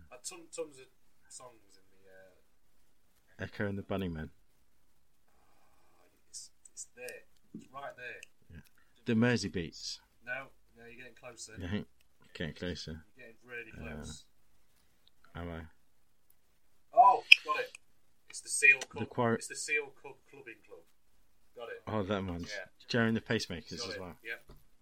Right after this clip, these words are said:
Speaker 2: Yeah. No other bands from Liverpool.
Speaker 1: That's it.
Speaker 2: Ever.
Speaker 1: That's it. That's the
Speaker 2: Mm.
Speaker 1: one I was thinking of. The ma-,
Speaker 2: Yeah.
Speaker 1: massive band. Tons of songs.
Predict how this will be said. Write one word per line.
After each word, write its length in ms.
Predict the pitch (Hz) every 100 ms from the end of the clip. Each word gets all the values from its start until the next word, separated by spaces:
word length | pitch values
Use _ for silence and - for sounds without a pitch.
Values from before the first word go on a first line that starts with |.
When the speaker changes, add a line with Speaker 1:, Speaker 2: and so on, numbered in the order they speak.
| - - - -
Speaker 2:
Yeah. 180 | 92 90 - - -
No 280 | 117 120 117
other 120 | 107
bands 300 | 95 92 92
from 160 | 80
Liverpool. 320 | 82 82 - 85
Speaker 1:
That's 140 | 87
it. 200 | - - 82
Speaker 2:
Ever. 280 | 76 82 85 -
Speaker 1:
That's 240 | - -
it. 200 | - - -
That's 180 | - -
the 60 |
Speaker 2:
Mm. 40 | -
Speaker 1:
one 100 | -
I 40 |
was 100 | 127
thinking 300 | - 123 -
of. 100 | 117 -
The 80 | - - - - - - - - -
ma-, 80 | -
Speaker 2:
Yeah. 100 | 76 -
Speaker 1:
massive 360 | - - -
band. 200 | - - - - - - -
Tons 280 | - 175 151
of 60 | -
songs. 240 | - -